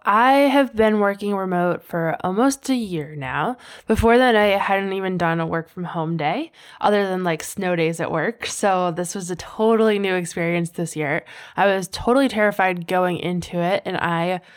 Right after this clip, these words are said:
upfront told the company that I was working at at the time that I don't think that it was gonna work for me.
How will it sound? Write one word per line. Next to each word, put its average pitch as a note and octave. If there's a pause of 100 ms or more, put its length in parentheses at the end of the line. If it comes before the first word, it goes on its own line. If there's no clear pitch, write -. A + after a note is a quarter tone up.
(240)
upfront G3+ (220)
told F#3+ (180)
the G3
company F#3+
that F3
I -
was F3
working F3
at E3+
at E3
the -
time F3+
that D3
I E3
don't E3
think E3+
that D#3+
it D#3
was E3
gonna D#3+
work A#3+
for D4+
me. E4+